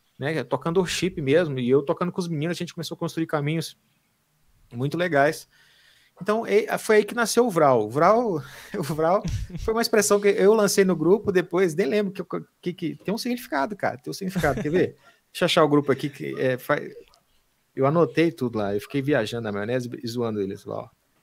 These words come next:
Speaker 1: Aí, então foi isso. Eu precisava de jovens, de músicos, é, com a mesma visão, assim, e que poderiam, e, contagiar a equipe lá, né? Poxa, cara, não tá aqui. Eu escrevi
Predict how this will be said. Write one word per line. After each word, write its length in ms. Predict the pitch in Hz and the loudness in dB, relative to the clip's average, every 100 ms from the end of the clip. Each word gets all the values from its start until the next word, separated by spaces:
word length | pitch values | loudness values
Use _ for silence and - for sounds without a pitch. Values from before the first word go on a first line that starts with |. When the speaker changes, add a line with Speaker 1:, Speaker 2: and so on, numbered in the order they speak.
| _ | _
Speaker 1:
Aí, 400 | 110 113 143 220 | -6 -2 0 -2
então 200 | 190 220 | 0 0
foi 200 | 220 233 | 2 4
isso. 200 | 139 123 - - - - | 4 0 -10 -20 -16 -6
Eu 80 | 151 | -2
precisava 520 | 190 185 160 196 202 | -2 0 2 4 2
de 140 | 151 | 0
jovens, 520 | 113 117 123 156 - - _ _ _ | 0 2 2 0 -6 -14 _ _ _
de 100 | 117 | -8
músicos, 600 | 120 120 131 131 143 - - | -4 -2 -4 -4 -8 -10 -10
é, 280 | 127 131 120 | -6 -4 -6
com 320 | - 120 117 | -6 -6 -4
a 120 | 117 | -2
mesma 280 | 117 151 165 | -2 -2 -2
visão, 460 | 135 117 110 113 113 | -4 -4 -4 -4 -2
assim, 480 | 104 - 120 156 - _ _ - | -4 -4 -4 -6 -10 _ _ -12
e 60 | |
que 100 | - | -10
poderiam, 720 | 135 147 143 131 143 160 139 127 _ _ _ _ _ _ 127 | -2 0 0 0 0 0 -2 -6 _ _ _ _ _ _ -6
e, 580 | 120 120 117 113 110 104 | -2 -2 0 0 -2 -2
contagiar 680 | 196 196 233 214 196 190 160 | -2 0 0 2 2 4 2
a 60 | |
equipe 360 | 120 - 107 110 | 0 -4 -8 -4
lá, 200 | 104 101 | -2 -2
né? 180 | 104 117 _ _ | -6 -10 _ _
Poxa, 400 | 151 160 151 - | -6 -6 -6 -12
cara, 440 | - 98 92 101 _ - - _ 202 | -10 -8 -8 -8 _ -20 -20 _ -14
não 220 | 139 131 | -8 -6
tá 140 | 139 139 | -4 -6
aqui. 440 | 135 - 127 - _ _ _ _ - | -6 -10 -10 -10 _ _ _ _ -4
Eu 100 | 131 | -4
escrevi 440 | 135 139 139 | -2 -4 -2